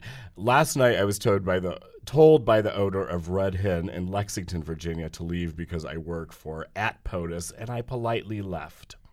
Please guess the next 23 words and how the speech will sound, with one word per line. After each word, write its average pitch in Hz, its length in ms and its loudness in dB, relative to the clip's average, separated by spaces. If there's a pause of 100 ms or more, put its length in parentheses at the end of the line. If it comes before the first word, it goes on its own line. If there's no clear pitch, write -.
(500)
Her 160 180 0
actions 156 540 0
say 113 180 0
far 120 340 2
more 101 240 0
about 87 300 -2
her 85 220 -4
than 87 420 -4
about 80 460 -8
me. 78 340 -8 (400)
I 92 140 0
always 98 260 -2
do 117 140 0
my 123 160 4
best 165 420 0
to 95 80 -6
treat 104 300 -8
people, 113 320 -2
including 131 500 -2
those 104 240 0
I 90 80 -2
disagree 90 520 -6
with, 85 260 -6